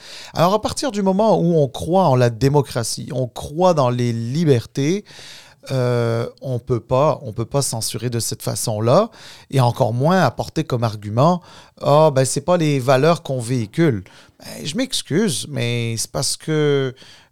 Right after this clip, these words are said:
tout le monde dans la société n'est pas, euh, d'accord avec le gouvernement, ça c'est de un. Dans la société, tout le monde est pas d'accord ensemble, c'est une évidence. Euh, dans la société,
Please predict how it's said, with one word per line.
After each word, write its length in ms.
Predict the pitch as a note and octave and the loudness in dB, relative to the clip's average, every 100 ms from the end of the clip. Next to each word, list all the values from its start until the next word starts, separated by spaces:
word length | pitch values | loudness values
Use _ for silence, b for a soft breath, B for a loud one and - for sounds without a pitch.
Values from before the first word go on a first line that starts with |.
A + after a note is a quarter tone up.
| _ | _
tout 160 | - A3 | -4 -2
le 60 | D#3+ | 0
monde 420 | D#3 A#3 E3 D3+ | 0 0 -2 -2
dans 100 | C#3+ | 0
la 100 | B2+ | 0
société 680 | B2+ C3 - A#2+ D3 D#3+ G3+ B B B | 0 -2 -2 -4 -2 -2 -2 B B B
n'est 220 | C#3 C#3+ | -2 -2
pas, 580 | C3+ D3+ D#3+ D#3 - _ _ - | 0 2 4 2 0 _ _ -4
euh, 340 | B2+ A#2 A2+ - | 0 2 0 -4
d'accord 640 | C#3+ B2+ A#2+ - C3+ C3+ A2+ | -2 0 2 4 4 2 -2
avec 480 | A2 A#2 - - _ b b - | 2 2 0 -16 _ b b -8
le 240 | A#2 A#2 A#2+ | -4 0 0
gouvernement, 580 | A#2+ A2 G#2 G2+ A#2 - | 0 0 0 -4 -6 -8
ça 120 | B2 | -6
c'est 140 | - | -2
de 120 | A2+ - | -2 -2
un. 200 | A2 G3 _ B B B _ _ | -4 -6 _ B B B _ _
Dans 260 | D3 D3+ F#3 | -4 2 4
la 120 | F3+ | 4
société, 680 | F3+ - D#3 - F3 C#3+ _ - | 2 -2 -2 2 2 2 _ 0
tout 120 | F3+ | 2
le 60 | E3 | 6
monde 280 | F3 E3 - F3+ | 6 4 0 -4
est 80 | |
pas 180 | D#3 D#3+ | 0 2
d'accord 640 | C#3 C#3 - D3+ C3+ - _ _ _ _ _ _ - | 2 0 4 4 4 -2 _ _ _ _ _ _ -8
ensemble, 680 | C3 - C#3 C#3+ C#3 A#2 _ _ _ _ - | -6 -4 -2 -2 -4 -6 _ _ _ _ -10
c'est 300 | - C#3 - | -6 -6 -4
une 120 | C3 | -4
évidence. 640 | A#2 G#2+ G#2 F3 D4+ - - B B B B _ - | -4 -2 -2 -2 -6 -8 -8 B B B B _ -6
Euh, 220 | C3+ B2+ - | -2 0 -2
dans 200 | D#3+ D3+ | 0 2
la 120 | E3 E3 | 4 4
société, 720 | - E3 E3+ D#3 G#3+ A3 - | 2 -2 -2 -4 -6 -8 -10